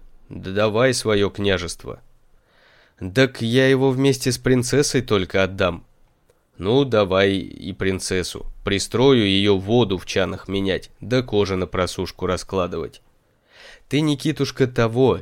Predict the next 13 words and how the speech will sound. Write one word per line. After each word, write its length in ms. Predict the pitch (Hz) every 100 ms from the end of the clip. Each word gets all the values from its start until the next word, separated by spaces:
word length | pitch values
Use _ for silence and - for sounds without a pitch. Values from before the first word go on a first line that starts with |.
| -
не 180 | 98 107
забывай, 640 | 110 101 107 107 120 90
она 380 | - 87 92 98
всё-таки 480 | - 107 107 101 107
княжеских 680 | - 107 104 104 - 110
кровей. 560 | - 107 107 107 87 90 _ _ _ _ _
А 200 | 95 104
мне 500 | 101 101 107 139 127
по 300 | - - 107
барабану, 640 | 117 120 127 135 92 82
каких 420 | - 90 98 85
она 200 | 95 92
кровей, 500 | - 95 98 92 87